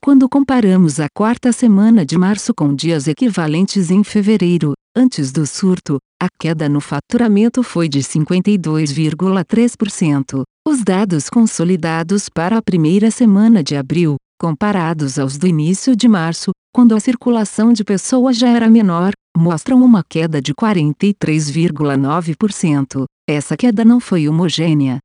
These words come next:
O setor de bens não duráveis caiu quinze vírgula cinco por cento na quarta semana de março, apesar da forte queda nas vendas de combustíveis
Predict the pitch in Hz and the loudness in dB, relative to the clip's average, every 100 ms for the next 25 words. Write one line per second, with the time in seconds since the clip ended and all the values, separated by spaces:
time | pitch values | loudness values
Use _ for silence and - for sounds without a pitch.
0 | _ 247 233 262 - 160 175 185 170 156 | _ -4 0 -2 -2 -2 -2 -2 -2 0
1 | 165 156 214 220 190 180 147 135 - - | 0 2 2 2 0 -2 -2 -4 -4 -4
2 | 175 214 - 254 254 226 165 156 160 185 | 0 0 2 4 4 2 0 -2 -2 -2
3 | 147 - 190 190 - 208 285 - 233 233 | -2 -2 2 2 2 -2 -2 -2 0 2
4 | 233 226 233 - 214 240 254 226 240 196 | 4 4 2 -2 -2 0 -2 0 2 4
5 | 220 220 160 147 143 160 - 185 _ 262 | 4 2 2 0 0 -4 -6 -8 _ -8
6 | 262 285 214 262 240 160 - 214 226 - | -2 -2 0 -2 -2 -4 -2 -2 -2 -2
7 | 185 247 208 226 226 170 147 170 160 143 | -2 0 2 2 2 0 0 0 0 -2
8 | 143 - 170 147 - - 208 202 190 | -4 -2 -2 -2 -4 -2 0 0 -2